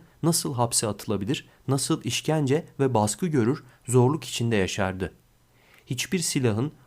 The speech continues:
bombanın etki etmediği bir kişiye kim yaklaşabilir? Kim bu kişiyi hapsedebilir ya da işkence yapabilirdi? Ayrıca Peygamberimiz sallallahu aleyhi ve sellem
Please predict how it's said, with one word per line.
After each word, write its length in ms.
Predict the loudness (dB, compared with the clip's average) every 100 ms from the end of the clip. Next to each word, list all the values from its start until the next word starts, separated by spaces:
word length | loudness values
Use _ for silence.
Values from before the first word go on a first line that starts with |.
| 0
bombanın 500 | 2 2 2 0 0
etki 300 | -2 0 -2
etmediği 460 | -2 -2 -2 0 0
bir 160 | -2
kişiye 320 | -2 -2 -2 -2
kim 180 | -2
yaklaşabilir? 760 | 0 0 -2 -4 -2 -2 -4 -6 _ _ _ _
Kim 260 | -2 0 0
bu 60 |
kişiyi 400 | -2 -4 -2 0
hapsedebilir 760 | 0 -2 0 0 0 0 -4 -4 -20 _
ya 160 | 0 0
da 60 |
işkence 480 | 0 -2 0 0 0
yapabilirdi? 680 | 0 -2 -2 -2 -2 -4 -4 _ _ _ -20 -20 -4
Ayrıca 380 | 0 0 2 2
Peygamberimiz 640 | 2 0 0 2 2 0
sallallahu 720 | -2 -2 0 0 0 0 0 0
aleyhi 180 | 0 0
ve 100 | -2
sellem 440 | -2 -2 -2 -2